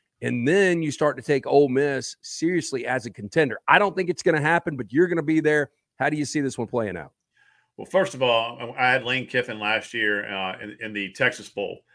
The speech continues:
Speaker 2: uh, and against Texas Tech, and we had a, <laughs> he had a great line, uh,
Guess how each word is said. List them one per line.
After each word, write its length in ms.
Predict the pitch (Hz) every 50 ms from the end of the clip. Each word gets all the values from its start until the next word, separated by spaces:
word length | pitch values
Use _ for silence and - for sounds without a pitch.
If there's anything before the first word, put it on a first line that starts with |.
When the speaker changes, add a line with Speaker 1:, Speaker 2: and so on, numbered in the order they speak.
| _ _ _ _ _ _ _ -
Speaker 2:
uh, 60 | - 113 117
and 240 | 110 107 110 104 101
against 280 | 101 101 110 110 - -
Texas 340 | 120 117 - - 85 -
Tech, 340 | - 107 95 82 78 - - - _ _ _ _ _ -
and 320 | 101 101 101 101 98 101
we 100 | 110 120
had 80 | 110 104 101 - -
a, 100 | 127 107 - - _ _ -
<laughs> 220 | - - _ -
he 80 | 156 170
had 100 | 165 151
a 40 |
great 300 | 131 120 123 139 147 139
line, 480 | 127 127 127 127 123 120 113 110 104 107
uh, 420 | 107 101 98 98 95 92 92 -